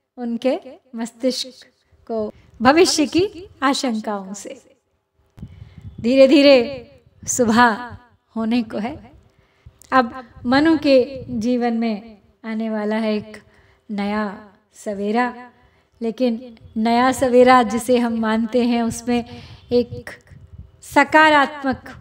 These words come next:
ऊर्जा भरी होती है नए सवेरे में, लेकिन शायद मनु का आने वाला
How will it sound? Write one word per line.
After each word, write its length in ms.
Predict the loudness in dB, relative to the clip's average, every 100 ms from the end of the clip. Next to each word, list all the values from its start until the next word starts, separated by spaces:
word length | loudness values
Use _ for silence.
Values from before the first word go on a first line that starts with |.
| -12
ऊर्जा 360 | -8 -4 -2 -2
भरी 260 | -2 -6 -4
होती 340 | -6 -6 -6
है 100 | -4
नए 240 | -6 -8 -8
सवेरे 420 | -10 -12 -12 -14
में, 140 | -18 -20 _ _ _ _ _
लेकिन 300 | -12 -6 -6
शायद 360 | -4 -2 -4 -6 -16 _ _ _ -10
मनु 520 | -4 0 2 2 0 -6 -16 -2
का 140 | 0 0 -6 -10 -4
आने 280 | -2 0 -2
वाला 360 | -2 0 -2